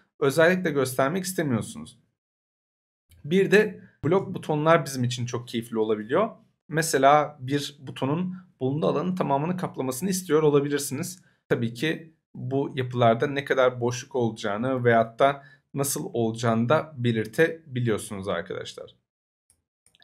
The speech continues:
Yine aynı şekilde toggle yapabiliyorsunuz. Ve burada butonların kullanımı ile ilgili çok fazla bilgi var.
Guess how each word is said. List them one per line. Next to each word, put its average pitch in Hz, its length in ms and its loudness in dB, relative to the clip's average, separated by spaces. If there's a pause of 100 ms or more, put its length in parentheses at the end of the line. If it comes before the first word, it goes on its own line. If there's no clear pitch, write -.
(420)
Yine 151 160 4
aynı 131 140 4
şekilde 127 460 -4
toggle 131 320 0
yapabiliyorsunuz. 95 920 -8 (500)
Ve 143 320 4
burada 139 280 0
butonların 131 460 -2
kullanımı 123 440 0
ile 107 140 0
ilgili 123 360 -6
çok 127 260 -4
fazla 107 380 -2
bilgi 104 220 -4
var. - 220 -12